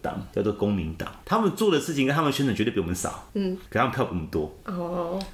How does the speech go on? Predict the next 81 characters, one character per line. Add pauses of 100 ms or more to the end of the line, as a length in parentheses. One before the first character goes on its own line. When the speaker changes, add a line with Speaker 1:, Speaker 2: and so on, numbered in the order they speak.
Speaker 1:
你
知
道
吗？
他
票
比
我
们
多， (200)
为
什
么？ (220)
那
就
公
民
党
啊！
哦，
你
是
不
是
公-，
啊，
我
是
公
民
啊！
哦，
好，
我
就
投
啊！
Speaker 2:
哦。
Speaker 1:
你
知
道，
你
知
道，
就，
就，
就
是
有
时
候
那
个
名
字
你
也
不
用
说
太
复
杂， (120)
人
家
就，
就，
啊，
反
正
我
也
不
知
道
投
谁
啊，
那
投
你。